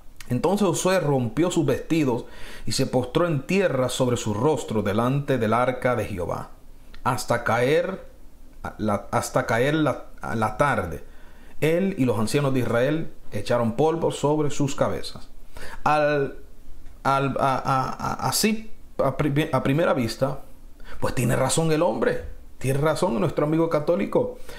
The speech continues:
Sí es verdad, Josué se postró. Ahora, porque Josué se haya postrado, nosotros también tenemos el derecho y el privilegio,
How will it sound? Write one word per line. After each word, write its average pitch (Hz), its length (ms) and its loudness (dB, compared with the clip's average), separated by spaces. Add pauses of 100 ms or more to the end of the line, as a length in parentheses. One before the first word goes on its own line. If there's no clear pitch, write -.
Sí 127 320 2
es 147 80 2
verdad, 139 400 2
Josué 147 500 0
se 147 460 2
postró. 120 760 0 (720)
Ahora, 131 420 2 (460)
porque 117 260 0
Josué 101 280 0
se 139 120 2
haya 135 160 2
postrado, 131 720 0 (200)
nosotros 127 440 2
también 135 400 2
tenemos 135 300 2
el 127 160 2
derecho 135 500 2
y 131 60 4
el 113 140 0
privilegio, 135 720 2